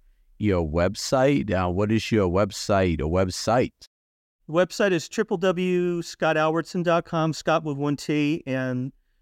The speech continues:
Speaker 2: Project one forty-two is triple W Project one forty-two dot org. And also, I'm on Facebook. We do a lot of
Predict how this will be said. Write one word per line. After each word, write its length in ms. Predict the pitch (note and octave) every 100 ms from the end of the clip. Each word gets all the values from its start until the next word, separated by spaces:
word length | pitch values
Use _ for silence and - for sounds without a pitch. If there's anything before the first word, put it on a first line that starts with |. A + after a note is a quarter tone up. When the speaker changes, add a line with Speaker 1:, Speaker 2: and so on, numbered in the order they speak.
| _
Speaker 2:
Project 380 | D#3 D#3 E3 -
one 180 | D#3 C#3+
forty-two 600 | - D3 C#3 - D#3 D3
is 120 | -
triple 300 | - E3 D#3
W 360 | D3 C#3 C#3
Project 460 | C3 D#3 D3 C#3 -
one 160 | D3 C#3
forty-two 500 | D#3+ C3 - - E3
dot 200 | D3+ D3
org. 580 | C#3+ D3 D3 D3 D3+ D#3 _ _ _ _ _ _ -
And 240 | C3+ C3+
also, 460 | C#3 C#3 - D3+ C3+
I'm 120 | C3
on 160 | C3 A#2+
Facebook. 680 | F#3 E3 - - D3+ C#3+ -
We 120 | C3+
do 180 | B2 C3
a 80 | B2+
lot 220 | C3 B2
of 280 | B2 A#2